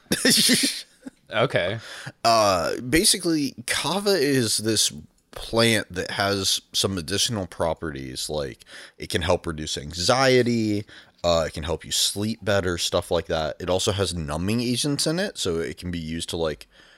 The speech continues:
Speaker 1: numb various parts of your body for, you know, minor surgery stuff, I guess.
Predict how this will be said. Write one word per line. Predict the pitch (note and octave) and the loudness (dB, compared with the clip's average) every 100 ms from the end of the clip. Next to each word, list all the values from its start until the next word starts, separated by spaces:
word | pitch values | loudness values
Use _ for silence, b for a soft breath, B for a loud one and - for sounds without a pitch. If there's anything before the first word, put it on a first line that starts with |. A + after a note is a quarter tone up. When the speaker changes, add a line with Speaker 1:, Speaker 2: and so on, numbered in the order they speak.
| b - | b -8
Speaker 1:
numb | E2+ E2+ E2+ F2+ | -4 -2 -2 -2
various | E2+ E2+ E2 D#2+ | -2 -2 -2 -4
parts | - D#2+ - | -6 -6 -6
of | |
your | D#2 | -8
body | C#2 D2 D#2+ G2+ | -6 -4 -4 -6
for, | - D2+ C#2 - - | -6 -8 -10 -16 -10
you | F2 | -8
know, | C#2 C2+ G2 _ - | -6 -8 -12 _ -12
minor | D#2+ D2+ D2+ D#2 | -8 -6 -6 -8
surgery | - C#2+ - D#2 | -8 -10 -10 -8
stuff, | D#2 - D#2+ | -6 -4 -4
I | E2 | -4
guess. | E2 E2+ - | -4 -2 -4